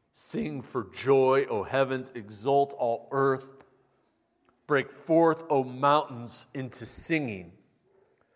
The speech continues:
For the Lord has comforted his people and will have compassion on his afflicted. Here we have this song of the servant of the Lord.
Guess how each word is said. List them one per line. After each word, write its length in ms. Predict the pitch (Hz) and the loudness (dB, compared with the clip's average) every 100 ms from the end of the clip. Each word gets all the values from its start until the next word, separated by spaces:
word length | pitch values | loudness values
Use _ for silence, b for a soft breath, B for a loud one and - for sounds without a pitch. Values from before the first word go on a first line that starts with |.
| b b | b b
For 160 | 151 | 0
the 120 | 139 135 | 2 4
Lord 400 | 156 165 170 139 | 6 6 4 0
has 180 | 139 | -6
comforted 540 | - 170 170 170 147 123 | -2 -2 0 -2 -4 -4
his 180 | 120 110 | -8 -12
people 640 | - 165 160 156 139 139 B B | -12 -12 -4 0 0 0 B B
and 140 | 131 127 | -10 -4
will 100 | 117 | -2
have 380 | 139 135 113 - | 0 -2 -4 -14
compassion 800 | 127 - - 160 - 135 113 113 | -14 -6 -2 -2 -2 -8 -10 -8
on 160 | 127 113 | -8 -6
his 340 | 135 143 120 - | -4 -4 -4 -12
afflicted. 680 | 104 - 135 127 107 87 _ _ _ _ _ _ _ _ _ _ _ _ b b b | -18 -10 -8 -8 -14 -16 _ _ _ _ _ _ _ _ _ _ _ _ b b b
Here 320 | - 190 185 | 2 4 6
we 220 | 151 170 151 | 4 2 4
have 320 | 180 190 160 | 6 6 4
this 180 | 170 - | 0 -2
song 600 | - 202 202 196 185 170 | 4 6 8 6 6 4
of 220 | 160 143 | 0 0
the 60 | 147 | -6
servant 500 | - 208 208 175 - | 2 4 4 2 0
of 180 | 147 | -2
the 80 | 143 | -2
Lord. 600 | 143 147 165 156 117 101 | -2 0 2 2 0 -6